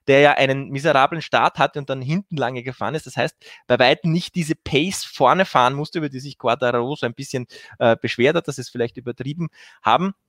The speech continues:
Auch ein Vinales war im letzten Renndrittel um zwei Zehntel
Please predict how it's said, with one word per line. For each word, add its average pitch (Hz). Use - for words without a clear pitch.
Auch -
ein 131
Vinales 120
war 131
im 131
letzten 156
Renndrittel 139
um 127
zwei 101
Zehntel 151